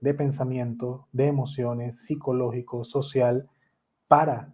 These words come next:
cada oportunidad que se presente y que te presente la vida que te perturbe. Entonces, mi invitación es a aprender a interpretar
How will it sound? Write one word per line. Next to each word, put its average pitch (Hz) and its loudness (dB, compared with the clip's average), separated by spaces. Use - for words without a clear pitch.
cada 147 2
oportunidad 139 -2
que 135 -2
se 143 -2
presente 139 -4
y 135 -12
que 127 -2
te 139 2
presente 151 2
la 117 2
vida 147 0
que 135 4
te 123 0
perturbe. 113 -6
Entonces, - -10
mi 135 0
invitación 127 -2
es 143 -2
a 127 2
aprender 131 0
a 165 -2
interpretar 123 0